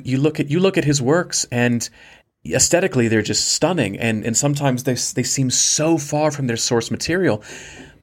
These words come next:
But the research that he does, the research that she, that she does, Pia Sandra de Matteo,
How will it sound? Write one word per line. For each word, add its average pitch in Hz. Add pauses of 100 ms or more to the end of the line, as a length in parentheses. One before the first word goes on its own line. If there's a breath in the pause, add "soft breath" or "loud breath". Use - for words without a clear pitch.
But 143
the 156
research 139
that 107
he 107
does, 151
the 117
research 147
that -
she, -
that -
she -
does, 117
Pia 156
Sandra 151
de 139
Matteo, 117